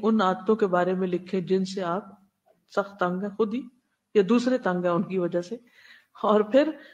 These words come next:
वो अखलाक या आदत या targets लिख लें कि जिनको आप इख्तियार करना चाहते हैं। तो सबसे पहले तो सेल्फ अवेयरनेस जो है वो बहुत जरूरी है, अपने आप को पहचाने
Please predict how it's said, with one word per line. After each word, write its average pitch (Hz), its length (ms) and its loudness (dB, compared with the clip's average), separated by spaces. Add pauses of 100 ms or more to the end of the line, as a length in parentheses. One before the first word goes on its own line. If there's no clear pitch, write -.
(540)
वो 262 280 2
अखलाक 214 800 0
या 226 140 4
आदत 196 480 2
या 208 80 0 (280)
targets 196 440 0
लिख 220 200 0
लें 214 160 2
कि 214 120 -2
जिनको 190 360 -2
आप 185 260 -2 (760)
इख्तियार 185 380 2
करना 185 280 -2
चाहते 180 340 -4
हैं। - 140 -16 (840)
तो 302 60 2
सबसे 359 280 4
पहले 339 280 4
तो 330 140 -2
सेल्फ 330 580 0 (240)
अवेयरनेस 233 560 4
जो 233 80 2
है 220 100 2
वो 220 140 4
बहुत 185 240 2
जरूरी 160 340 -2
है, 160 220 -14 (260)
अपने 254 240 4
आप 247 200 4
को 240 80 6
पहचाने 156 500 0